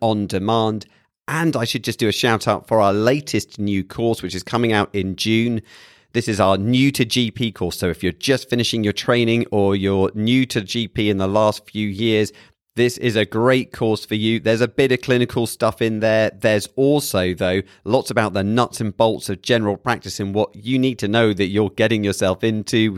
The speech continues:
re-, regardless of whatever job you're gonna do in general practice. And tips on not just how to survive, but actually make your working life easier as well. It's a half-day course, Thursday, the fifteenth of June.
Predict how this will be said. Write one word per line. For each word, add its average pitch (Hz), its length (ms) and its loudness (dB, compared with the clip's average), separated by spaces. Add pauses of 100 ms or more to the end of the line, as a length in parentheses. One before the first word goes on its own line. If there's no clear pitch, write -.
(140)
re-, 95 160 -2 (180)
regardless 90 460 -2
of 90 100 -4
whatever 120 320 4
job 90 300 -4
you're 85 40 -6
gonna 85 200 -6
do 92 240 -2 (340)
in 92 160 -4
general 87 380 -2
practice. - 760 -4 (280)
And 117 280 0
tips - 260 -4
on 139 200 4
not - 180 0
just 131 220 0
how 123 180 0
to 107 160 -4
survive, 117 800 -2 (240)
but 101 100 0
actually 110 300 0
make 98 320 -2
your 85 160 -2
working 98 400 -2
life 87 320 -2
easier 90 560 -2
as 85 260 -6
well. 82 460 -6 (280)
It's - 140 -10
a 104 80 0
half-day 123 460 0
course, 110 480 0
Thursday, 117 800 0
the 90 100 -8
fifteenth 101 560 -4
of 90 140 -8
June. 90 400 -4